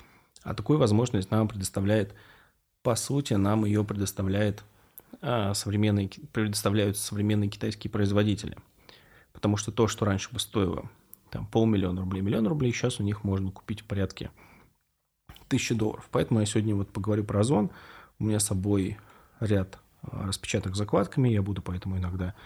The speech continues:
чуть-чуть, вы меня простите, вот так вот, может быть, легкого А С М Р-чика. Но, тем не менее, приступим без долгих вводных.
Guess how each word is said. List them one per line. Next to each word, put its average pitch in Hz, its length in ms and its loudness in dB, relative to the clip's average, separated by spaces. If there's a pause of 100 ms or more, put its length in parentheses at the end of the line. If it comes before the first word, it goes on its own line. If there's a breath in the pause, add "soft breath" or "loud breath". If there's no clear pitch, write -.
(300 loud breath)
чуть-чуть, - 280 -8
вы 107 80 -2
меня 98 160 0
простите, 98 420 -6
вот 98 80 -8
так 95 180 -6
вот, - 160 -8 (1120)
может 107 260 -2
быть, 104 160 -2
легкого 101 420 -2 (360 loud breath)
А 92 140 -6
С - 100 -10
М 131 100 0
Р-чика. 156 380 -4 (800 loud breath)
Но, 139 240 -4
тем 123 180 0
не 101 80 4
менее, 107 260 4
приступим 107 460 0
без 101 260 0 (340)
долгих 104 380 0
вводных. 98 400 -4